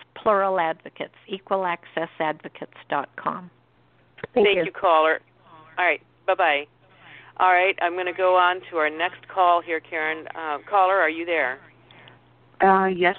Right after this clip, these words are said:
Speaker 4: I am.
Speaker 3: Okay, could you please say your first name and where you're calling from?
Speaker 4: Um, my name is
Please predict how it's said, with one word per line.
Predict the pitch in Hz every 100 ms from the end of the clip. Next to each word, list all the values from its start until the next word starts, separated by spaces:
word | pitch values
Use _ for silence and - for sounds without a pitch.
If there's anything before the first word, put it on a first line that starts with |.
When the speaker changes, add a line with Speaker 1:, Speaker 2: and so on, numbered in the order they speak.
| -
Speaker 4:
I | 175
am. | 165 233 311 _ _ _ _ _ _ _ -
Speaker 3:
Okay, | 180 190 180 233
could | 196 180
you |
please | 185 190 190
say | 190 175
your | 170
first | - 175 -
name | 165 175
and | 175
where | 175
you're | 175 165
calling | 185 160 156 -
from? | 135 113 - - _ _ _ - _ _ -
Speaker 4:
Um, | 202 202 196
my | 185
name | 185 180
is | 170